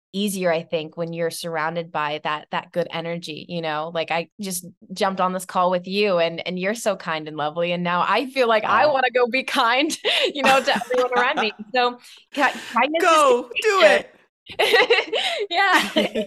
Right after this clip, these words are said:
Speaker 1: Everyone together. <laughs>
Speaker 2: Everyone, buy someone coffee. You know, I don't
Speaker 1: Right.
Speaker 2: know. I'm having
Speaker 1: Um,
Speaker 2: problems.
Speaker 1: no, but truly, like, kindness is
Speaker 2: Yeah.
Speaker 1: contagious. You just said, "Buy someone coffee." That reminds me of one of my, my favorite examples of kindness. Um,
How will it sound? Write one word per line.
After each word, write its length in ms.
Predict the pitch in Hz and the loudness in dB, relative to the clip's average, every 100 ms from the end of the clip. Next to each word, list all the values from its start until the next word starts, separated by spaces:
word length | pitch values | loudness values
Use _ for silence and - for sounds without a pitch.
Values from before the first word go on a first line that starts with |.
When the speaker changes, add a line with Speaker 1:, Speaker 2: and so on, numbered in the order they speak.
| - 415 | 2 4
Speaker 1:
Everyone 600 | 480 427 381 320 294 294 | 4 4 6 6 2 2
together. 1120 | 480 - 466 494 415 427 - 349 381 285 370 | 0 4 4 6 4 4 2 0 2 2 2
<laughs> 80 | - | 2
Speaker 2:
Everyone, 520 | 403 359 339 311 269 | 0 2 2 2 2
buy 180 | 240 330 | 2 0
someone 280 | 359 302 302 | 0 0 0
coffee. 540 | 320 269 302 247 180 151 - - 640 932 | 2 0 0 -2 -6 -6 -14 -2 0 0
You 100 | - | 2
know, 60 | 508 | 4
I 100 | 523 | 6
don't 120 | 508 | 6
Speaker 1:
Right. 80 | 427 | 4
Speaker 2:
know. 320 | 453 104 - - | 2 -2 -4 -6
I'm 120 | - | -4
having 80 | - | 0
Speaker 1:
Um, 220 | - 226 | 2 2
Speaker 2:
problems. 100 | 202 | 2
Speaker 1:
no, 120 | 453 | 2
but 140 | 453 427 | 2 0
truly, 520 | 370 539 640 403 220 | 2 4 4 4 2
like, 340 | 233 302 - | 2 0 -2
kindness 380 | - 311 349 359 | -2 0 0 -4
is 100 | 330 | -6
Speaker 2:
Yeah. 60 | - | -6
Speaker 1:
contagious. 340 | 311 349 269 | -4 -4 -4
You 100 | 269 | -6
just 140 | 254 302 | -4 0
said, 140 | 294 | 0
"Buy 140 | 240 233 | 2 0
someone 240 | 262 247 | 0 -6
coffee." 340 | 233 220 240 185 | -2 -2 0 0
That 200 | 196 - - - | -2 -2 -18 -4
reminds 420 | 240 220 214 247 | -2 0 0 -2
me 100 | 247 | -4
of 80 | 214 | -4
one 180 | 196 196 | -4 -4
of 80 | 202 | -2
my, 280 | 190 175 - | -2 -2 -4
my 180 | 190 190 | -6 -8
favorite 540 | - 175 196 196 - - - | -8 -8 -4 -2 -2 -8 -10
examples 580 | 208 180 175 190 190 196 | -8 -4 0 0 0 -4
of 120 | 185 | -6
kindness. 640 | 180 170 175 208 220 240 - - - | -6 -2 -2 0 -2 -2 -10 -18 -10
Um, 480 | - 175 165 165 165 | -2 0 0 -2 -8